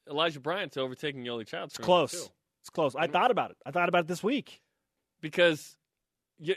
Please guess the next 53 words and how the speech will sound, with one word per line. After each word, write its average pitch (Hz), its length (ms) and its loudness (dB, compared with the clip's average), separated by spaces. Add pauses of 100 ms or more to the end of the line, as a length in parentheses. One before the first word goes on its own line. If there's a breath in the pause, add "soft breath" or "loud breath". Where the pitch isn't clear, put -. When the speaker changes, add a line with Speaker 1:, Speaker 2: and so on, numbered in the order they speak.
(120)
Speaker 1:
uh, 147 240 4
Yoli 208 280 0
Childs 190 260 4
got 160 140 0
into 135 100 -6
foul 156 260 0
trouble 180 500 0 (100)
Thursday, 131 500 -2 (280)
and 147 100 -4
then 170 100 0
Saturday 190 540 0
he, 160 160 -10 (360)
he 156 140 -14 (240)
wasn't 202 600 -2
there 160 460 2
for 170 140 -8
a 147 60 -4
lot 135 300 -4
of 139 120 -8
the 123 80 -10
game, 110 380 -8 (160)
Speaker 2:
They 160 120 4
Speaker 1:
right? 156 80 2
Speaker 2:
knocked 160 160 0
down 151 160 2
two 160 180 0
big 175 200 4
threes. 147 360 -2
I 156 100 -2
Speaker 1:
Yeah. 123 80 4
Speaker 2:
thought 190 160 4
he 190 60 0
gave 185 300 4
B 190 140 -4
Y 175 160 4
U 170 120 2
the 151 100 -4
boost 165 340 -2
they 151 120 0
absolutely 165 440 -4
needed 147 320 -2
to 131 80 -12
feel 165 200 -2
like, 143 180 2
Speaker 1:
Yes. 175 100 -4
Speaker 2:
"Oh, 196 120 2
they're 180 140 4
gonna 180 140 0
win 165 140 -2
the 156 60 -4
Speaker 1:
But, 143 100 -2
Speaker 2:
game." 254 60 0
Speaker 1:
like, 214 200 6